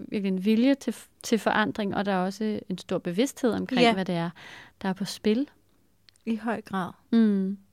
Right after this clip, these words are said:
Speaker 2: Og det er jo første skridt.
Speaker 1: Ja, det er
Speaker 2: Altså,
Speaker 1: første skridt.
Speaker 2: at have,
Speaker 1: Ja.
Speaker 2: have bevidstheden netop.
Speaker 1: Ja.
Speaker 2: Altså, at være kommet for det der, "Nå, måske er det ikke bare alle dem, jeg dater, der
Speaker 1: Mm.
Speaker 2: ikke,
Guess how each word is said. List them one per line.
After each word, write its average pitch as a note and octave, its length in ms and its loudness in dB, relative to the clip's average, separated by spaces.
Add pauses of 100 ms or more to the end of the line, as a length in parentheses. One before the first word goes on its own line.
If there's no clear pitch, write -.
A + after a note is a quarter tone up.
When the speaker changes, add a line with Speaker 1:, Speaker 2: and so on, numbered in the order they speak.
(1200)
Speaker 2:
Og G3 160 2
det A3 140 6
er F#3+ 40 4
jo E3 100 2
første E3+ 360 -6
skridt. - 320 -8 (280)
Speaker 1:
Ja, A#3 80 8
det A#3+ 80 6
er D#4 60 8
Speaker 2:
Altså, A3 160 6
Speaker 1:
første D#3 140 -2
skridt. A#3+ 260 2
Speaker 2:
at G3+ 80 4
have, G#3 180 6
Speaker 1:
Ja. G3 180 -2
Speaker 2:
have G3 120 2
bevidstheden F#3+ 720 0
netop. - 200 2
Speaker 1:
Ja. A3 60 2 (160)
Speaker 2:
Altså, F#3+ 220 -4
at G3 180 0
være F#3+ 120 2
kommet G3+ 340 2
for G3+ 120 0
det F#3+ 120 0
der, F#3 100 2
"Nå, G#3 280 4
måske G#3 340 2
er G#3 40 4
det G3 80 2
ikke G3 100 -2
bare G3 240 4
alle G#3+ 240 6
dem, G3+ 260 6
jeg G3+ 200 4
dater, F#3+ 320 4 (180)
der B3 80 10
Speaker 1:
Mm. A#3+ 80 8
Speaker 2:
ikke, G#3+ 280 4